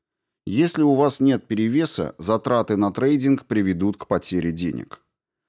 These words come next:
Затраты на комиссии, компьютеры, плата за получение данных об обменных курсах и котировках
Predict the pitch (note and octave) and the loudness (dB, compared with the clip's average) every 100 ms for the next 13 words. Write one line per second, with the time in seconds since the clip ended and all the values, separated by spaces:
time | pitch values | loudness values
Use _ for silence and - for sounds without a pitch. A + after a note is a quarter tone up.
0 | _ - F#2 G#2 D3 D#3+ D3+ C#3 A#2+ A2+ | _ -4 -2 2 2 2 2 2 2 2
1 | A#2+ A#2+ - G#2+ F#2+ - B2 A2+ G2 G2 | 2 0 -2 0 0 0 0 0 -2 0
2 | G2+ F2 E2 - - A2+ B2+ C3 A#2+ G2+ | 0 -2 -2 -6 0 2 2 2 0 0
3 | E2+ G2+ G2 - A2+ A2+ F#2+ E2 F#2+ A2 | 0 0 0 0 2 2 2 2 2 2
4 | G#2+ - - G2 G2+ F#2 G2+ G#2+ G2 - | 0 -2 -4 -2 0 2 2 2 0 -4
5 | - A2 G2+ A2+ G2 - G#2 G2 - F#2 | -8 -6 -4 -6 -6 -8 -8 -6 -2 0
6 | A2 - A#2 A2+ | 0 -2 -6 -6